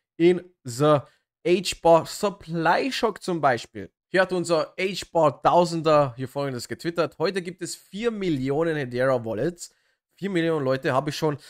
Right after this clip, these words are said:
in meinem X X L Livestream schon mal erwähnt gehabt oder gezeigt, aber hier auch nochmal auf hedera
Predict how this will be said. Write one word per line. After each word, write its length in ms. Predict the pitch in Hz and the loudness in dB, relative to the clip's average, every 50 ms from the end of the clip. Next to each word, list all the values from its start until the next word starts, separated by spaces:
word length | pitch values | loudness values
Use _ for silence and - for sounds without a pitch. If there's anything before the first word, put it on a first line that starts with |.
| - _ _ - | -20 _ _ -6
in 80 | 139 139 | -2 2
meinem 280 | 139 135 135 135 139 - | 4 4 4 2 0 -2
X 180 | 160 143 - - | -6 -8 -8 -10
X 160 | 127 - - | -14 -8 -6
L 500 | 143 139 127 - - 127 139 143 139 - - | -4 -4 -4 -2 -2 -2 -2 -2 -2 -4 -4
Livestream 480 | 120 117 113 143 147 - - 170 156 | -2 0 0 0 0 -2 -4 -6 -6
schon 340 | - - 156 147 147 151 - - | -4 -4 -4 -2 -4 -4 -8 -10
mal 260 | 123 127 127 131 135 | -6 -2 0 0 0
erwähnt 380 | - 123 123 117 127 143 170 165 | 0 -2 -4 -4 -4 -6 -6 -6
gehabt 420 | - 156 147 147 147 139 _ _ | -6 -4 -2 -2 -2 -4 _ _
oder 160 | - 127 123 120 | -8 -6 -6 -6
gezeigt, 480 | 110 113 - - 131 139 147 143 - | -6 -8 -8 -6 -4 -4 -4 -6 -4
aber 240 | - 123 151 160 143 | 0 0 2 2 0
hier 300 | 131 143 156 147 - - | -2 -2 -2 -2 -2 0
auch 160 | 120 151 156 | -2 -2 -2
nochmal 420 | 170 151 135 - 143 143 147 143 123 | -4 -8 -8 -4 0 0 2 2 0
auf 220 | 110 127 123 - | -2 -4 -4 -6
hedera 520 | 131 123 127 127 135 139 131 131 123 - | -8 -8 -4 -2 0 2 0 0 0 -4